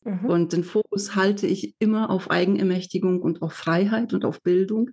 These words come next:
Speaker 2: Das
Speaker 1: Mhm.
Speaker 2: sind so Dinge, die ich ganz, ganz wichtig finde. Ähm, ja, und zu meiner Vision gehört eben auch, selbstständige Frauen zu ermächtigen und zu erfolgreichen Unternehmerinnen und Investorinnen zu machen. Und ich arbeite jetzt eben mit Crypto Business Woman,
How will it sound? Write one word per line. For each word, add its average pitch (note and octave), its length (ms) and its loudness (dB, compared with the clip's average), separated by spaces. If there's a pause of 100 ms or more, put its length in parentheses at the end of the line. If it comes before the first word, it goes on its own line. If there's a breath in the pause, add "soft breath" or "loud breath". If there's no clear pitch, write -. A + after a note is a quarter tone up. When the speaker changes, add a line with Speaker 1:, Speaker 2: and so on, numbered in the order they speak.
Speaker 2:
Das F3+ 140 -2
Speaker 1:
Mhm. F#3 40 -6
Speaker 2:
sind F3+ 160 0
so F#3 100 0
Dinge, F#3+ 280 2
die F3 160 -6
ich - 100 -16
ganz, G3+ 240 0
ganz G3+ 240 0
wichtig G3+ 420 -2
finde. G3+ 260 2 (220 loud breath)
Ähm, F3+ 600 2
ja, E3+ 160 2
und E3+ 120 0
zu G3 120 -2
meiner F3+ 300 2
Vision F3+ 320 2
gehört F#3 260 2
eben F3 240 0
auch, E3 140 -2
selbstständige F3 600 0
Frauen F3 300 2
zu - 140 -2
ermächtigen F3 580 2
und E3+ 120 0
zu - 120 -4
erfolgreichen E3 640 0
Unternehmerinnen F3 800 2
und - 240 0
Investorinnen E3+ 760 2
zu D#3+ 160 -4
machen. D#3+ 400 0
Und - 340 -2 (120)
ich - 180 -4
arbeite F#3+ 520 2
jetzt G#3 260 2
eben F3 180 2
mit D#3+ 140 0
Crypto F#3+ 340 -6
Business F3+ 400 -2
Woman, G3 600 2